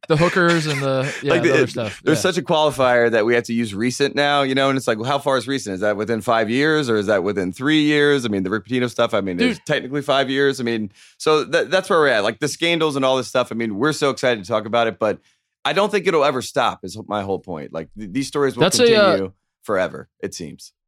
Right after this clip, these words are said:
Speaker 1: That's a journalism trick, dude. I do that all the time. I do that with, uh, with a player. It can be like, you know,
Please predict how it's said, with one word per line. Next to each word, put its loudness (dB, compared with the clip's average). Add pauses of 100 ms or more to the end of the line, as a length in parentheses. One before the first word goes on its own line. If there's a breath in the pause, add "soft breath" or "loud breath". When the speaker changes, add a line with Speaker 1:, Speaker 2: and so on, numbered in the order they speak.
(100)
Speaker 1:
That's -2
a -6
journalism 0
trick, -2
dude. -4
I 0
do -2
that 0
all 2
the -2
time. -4
I -4
do -6
that -2
with, -8
uh, -6 (760)
with -8
a -2
player. 0
It -12
can -10
be -4
like, -4
you -6
know, -8